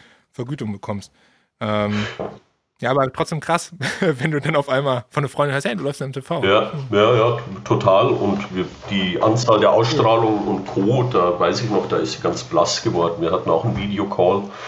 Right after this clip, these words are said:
Speaker 2: ist gleich ganz blass geworden, trotz des makellosen Aussehens und, und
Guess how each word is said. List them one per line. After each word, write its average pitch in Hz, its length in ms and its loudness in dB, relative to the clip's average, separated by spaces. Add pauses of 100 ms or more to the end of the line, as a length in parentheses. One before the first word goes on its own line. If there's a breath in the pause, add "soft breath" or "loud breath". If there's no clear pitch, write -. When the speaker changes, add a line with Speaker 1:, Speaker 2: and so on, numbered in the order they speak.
(380 loud breath)
Speaker 2:
ist - 100 -18
gleich 85 220 -4
ganz - 200 -4
blass - 360 -2
geworden, 92 520 2
trotz - 580 -2
des - 240 -4
makellosen 98 840 2
Aussehens 104 840 2
und, 101 520 -2
und 87 220 -2